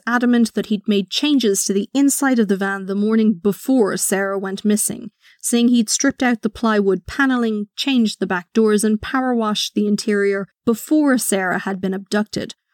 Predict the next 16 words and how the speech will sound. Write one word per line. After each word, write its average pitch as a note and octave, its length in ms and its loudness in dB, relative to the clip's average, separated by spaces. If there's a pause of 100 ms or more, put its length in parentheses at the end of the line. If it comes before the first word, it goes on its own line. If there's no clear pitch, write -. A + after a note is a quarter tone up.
(160)
rather B3 280 2
than A3+ 180 4
the G3+ 100 6
morning G3+ 460 2
after. G3+ 420 -4 (640)
The - 80 -6
Crown A#3+ 380 2
maintained G#3 580 0
that G#3 120 -2
he A#3+ 100 2
had C#4 240 -6
in B3 100 2
fact G#3+ 400 -8
done A3+ 180 0
all A3 120 -4
this G3 180 -2